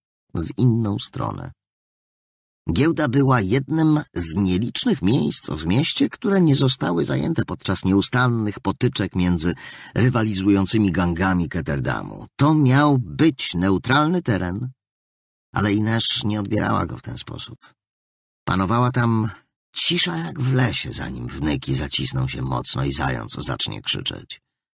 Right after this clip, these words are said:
Czuła się tam jak w pułapce. „To błąd”,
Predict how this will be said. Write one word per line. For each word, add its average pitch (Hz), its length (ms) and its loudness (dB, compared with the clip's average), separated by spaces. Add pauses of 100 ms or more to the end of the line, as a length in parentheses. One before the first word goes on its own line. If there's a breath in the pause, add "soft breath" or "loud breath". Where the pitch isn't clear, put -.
(600)
Czuła 110 300 0
się 120 140 0
tam - 200 -8
jak 92 240 -8
w - 180 -10
pułapce. - 880 -4 (1040)
„To - 180 -2
błąd”, 85 680 0